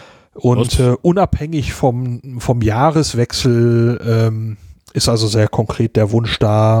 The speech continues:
Speaker 1: und, ähm, das Vorhaben da, daran etwas zu ändern und das zu verbessern. Ähm,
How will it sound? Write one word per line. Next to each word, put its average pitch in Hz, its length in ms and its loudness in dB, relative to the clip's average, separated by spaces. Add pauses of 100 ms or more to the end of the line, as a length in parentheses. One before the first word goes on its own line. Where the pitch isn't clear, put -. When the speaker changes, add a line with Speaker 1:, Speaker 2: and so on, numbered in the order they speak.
(140)
Speaker 1:
und, 107 540 -8
ähm, 104 400 -2 (300)
das - 140 -6
Vorhaben 104 500 0
da, 101 260 -2 (500)
daran 98 320 0
etwas - 360 -2
zu - 140 -2
ändern 101 360 -8
und 104 160 -12
das - 160 -6
zu - 140 -6
verbessern. 101 600 0 (440)
Ähm, 104 400 2